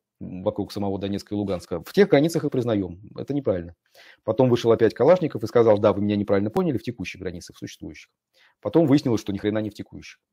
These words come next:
не в текущих, а в су-, а в, в административных. То есть вся наша Государственная Дума, она даже не знала, за что она голосовала.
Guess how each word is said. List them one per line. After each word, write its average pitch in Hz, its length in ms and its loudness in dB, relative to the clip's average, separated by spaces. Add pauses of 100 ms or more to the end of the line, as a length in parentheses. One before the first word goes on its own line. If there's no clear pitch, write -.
(100)
не 101 80 -14
в - 40 -18
текущих, - 380 -18 (600)
а - 80 -10
в - 60 -18
су-, - 300 -14
а 98 80 -2
в, 101 140 -6
в 107 80 -4
административных. 101 720 -4 (300)
То 113 100 0
есть 113 120 -2
вся 139 180 8
наша 127 220 4
Государственная 123 480 2
Дума, 180 200 2
она 117 120 0
даже 117 200 2
не 123 80 -6
знала, 113 240 -2
за 101 100 0
что 101 160 -4
она 92 100 -8
голосовала. 90 540 -10